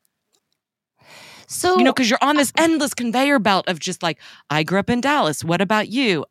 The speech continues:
Speaker 2: My week was fine. How about you?" It's, it's,
Speaker 1: Uh, that's
Speaker 2: it
Speaker 1: a, it's a
Speaker 2: gets
Speaker 1: mile, a mile wide and an inch deep. So a
Speaker 2: Yeah,
Speaker 1: question, and
Speaker 2: exactly.
Speaker 1: I'm
Speaker 2: It's this conveyor belt of small talk.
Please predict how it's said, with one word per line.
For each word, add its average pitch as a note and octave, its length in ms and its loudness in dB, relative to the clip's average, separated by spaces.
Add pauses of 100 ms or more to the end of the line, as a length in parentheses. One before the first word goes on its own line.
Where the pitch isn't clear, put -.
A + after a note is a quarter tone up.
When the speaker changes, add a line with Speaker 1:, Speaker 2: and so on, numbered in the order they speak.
Speaker 2:
My F#3 200 0
week F#3+ 220 -4
was A#3 100 -4
fine. A#3 380 -2
How E3 200 -2
about F#3 260 -2
you?" B3 260 -2
It's, - 240 -8
it's, - 320 -6
Speaker 1:
Uh, E3 260 0
that's F3+ 180 -2
Speaker 2:
it A3+ 40 0
Speaker 1:
a, F3 60 2
it's - 80 -6
a G#3+ 60 0
Speaker 2:
gets B3 220 2
Speaker 1:
mile, F3+ 580 0
a G#3 60 -2
mile F#3+ 360 2
wide F#3+ 280 2
and E3+ 140 0
an E3 120 -4
inch F3 340 -4
deep. E3 340 -4 (360)
So A3 280 0
a - 100 -8
Speaker 2:
Yeah, G4+ 160 2
Speaker 1:
question, E4 80 4
and A#3+ 60 4
Speaker 2:
exactly. B3 540 0
Speaker 1:
I'm F3+ 60 4
Speaker 2:
It's F3 160 -4
this A3+ 160 -2
conveyor A3+ 480 0
belt G3+ 220 0
of E3+ 100 -10
small B3+ 380 -4
talk. - 420 -10